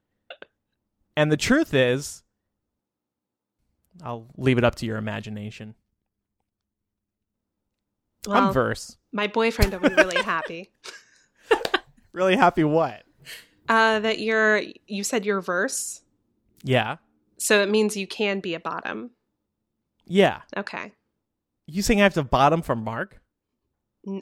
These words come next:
Speaker 2: I'm not saying you have to do anything. I'm just saying that this is information that will please him.
Speaker 1: Would Mark top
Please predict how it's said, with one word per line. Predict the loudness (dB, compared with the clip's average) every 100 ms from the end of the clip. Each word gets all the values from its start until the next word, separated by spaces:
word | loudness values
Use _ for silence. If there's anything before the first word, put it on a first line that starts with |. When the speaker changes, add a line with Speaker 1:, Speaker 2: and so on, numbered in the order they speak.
| -6
Speaker 2:
I'm | -2
not | -2 -2
saying | -2 -2
you | -4
have | -2 0 0
to | -2 -10
do | -8 -4
anything. | -6 -6 -10 -8
I'm | -8
just | -8 -6
saying | -2 -2 -4
that | -8
this | -12 -10
is | -10
information | -10 -10 -8 -8 -8 -10
that | -12
will | -14
please | -12 -8 -8
him. | -10 -14 -14 -18 _ _ _ _ _ _ _ _
Speaker 1:
Would | -2 -2 0
Mark | 0 0 -2 -8
top | 0 2 2 -4